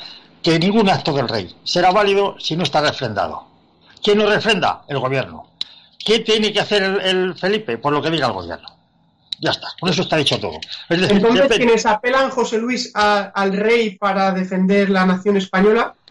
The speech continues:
Speaker 2: ¿qué puede hacer el rey ante una
Speaker 1: El rey,
Speaker 2: situación?
Speaker 1: si no, si no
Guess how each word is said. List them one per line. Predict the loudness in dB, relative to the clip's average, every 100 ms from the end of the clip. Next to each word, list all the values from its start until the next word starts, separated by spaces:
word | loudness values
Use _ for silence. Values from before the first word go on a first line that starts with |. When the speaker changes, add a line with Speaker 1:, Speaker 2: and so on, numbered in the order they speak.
| -8
Speaker 2:
¿qué | -2
puede | 2 2
hacer | 2 2
el | 2
rey | 2 2 0 -4 -4
ante | 0 2
una | 4
Speaker 1:
El | 2
rey, | 2 2
Speaker 2:
situación? | 2 0 -2 -8 _ _ _ _ _ _
Speaker 1:
si | -4 0
no, | 2 2 0
si | -2 0 0
no | 2 2 0